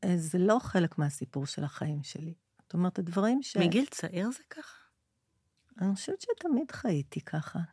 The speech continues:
Speaker 1: כאילו, תמיד חייתי ככה שעשיתי את מה שעניין אותי. אני חושבת שזה גם אולי קשור לאיך שגדלתי ולתמיכה שקיבלתי מהבית, אבל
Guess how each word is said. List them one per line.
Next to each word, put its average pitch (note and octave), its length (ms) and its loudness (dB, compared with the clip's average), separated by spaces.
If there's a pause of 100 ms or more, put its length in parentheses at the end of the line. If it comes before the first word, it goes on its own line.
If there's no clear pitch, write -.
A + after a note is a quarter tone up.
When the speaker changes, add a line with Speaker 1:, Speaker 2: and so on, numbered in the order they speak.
(140)
Speaker 1:
כאילו, G#3+ 360 -2
תמיד G#3+ 380 0
חייתי G3 440 -4
ככה G3 380 -2
שעשיתי E3 1400 -2
את - 100 -6
מה A#3 120 2
שעניין G3+ 480 2
אותי. F3+ 260 -2 (960)
אני F3 60 -6
חושבת F#3 200 -4
שזה F3+ 760 0
גם E3 220 4
אולי F3 200 6
קשור E3+ 360 -2
לאיך E3+ 180 0
שגדלתי E3 840 2
ולתמיכה D3 600 0
שקיבלתי F3 640 0
מהבית, F3 720 4 (720)
אבל E3+ 300 2